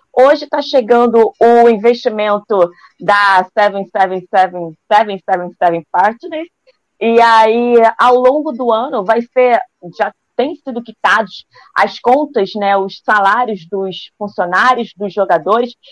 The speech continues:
e ali, aos poucos, as coisas vão se ajustando. Tanto que o próprio Joshua, né, o Under, que é o C E O da, da empresa, ele projeta um, um time bom pra dois mil e vinte e três.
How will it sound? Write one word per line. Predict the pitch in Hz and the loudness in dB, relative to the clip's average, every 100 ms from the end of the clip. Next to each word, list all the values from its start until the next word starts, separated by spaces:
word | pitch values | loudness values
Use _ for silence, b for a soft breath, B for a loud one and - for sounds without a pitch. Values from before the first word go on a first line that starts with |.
| b _ | b _
e | 262 285 | 0 4
ali, | 277 277 320 - | 4 4 0 2
aos | 294 349 - | -2 -2 -2
poucos, | 277 339 330 262 | 0 0 0 -2
as | 247 | -2
coisas | - 233 220 | -2 -2 -2
vão | 233 226 | -4 -6
se | 233 | -6
ajustando. | 196 202 - 180 165 156 156 _ _ _ - | -8 -8 -8 -6 -4 -4 -6 _ _ _ 0
Tanto | 262 277 240 | 0 0 -8
que | 262 | 0
o | 240 - | 0 2
próprio | 233 240 240 247 233 | 0 0 -2 -2 -2
Joshua, | 180 214 277 285 233 190 | 0 0 0 -6 -4 0
né, | 196 | 2
o | 190 196 | 2 0
Under, | 240 240 196 - _ _ _ | -2 -2 -4 -6 _ _ _
que | - | 2
é | 208 208 | 4 6
o | 208 202 | 4 4
C | 196 - 196 | 0 -6 -2
E | |
O | 196 247 247 | 2 2 2
da, | 202 190 180 | 2 2 0
da | 185 | -2
empresa, | 180 196 233 294 233 180 b b - | -2 -4 -2 -2 -2 -6 b b 0
ele | 233 269 | 2 2
projeta | 285 294 302 - 269 302 - 277 - - | 0 2 2 4 2 2 2 0 0 -2
um, | 269 302 277 - | -4 -6 -8 -6
um | 262 | -6
time | 240 294 269 | -6 -6 -6
bom | 214 262 311 - | -2 -2 -2 -2
pra | 277 | -2
dois | 240 311 240 | 0 -4 -2
mil | 262 320 | -4 -4
e | |
vinte | 381 403 | -8 -14
e | - | -4
três. | - 285 202 - | -2 -2 -6 -12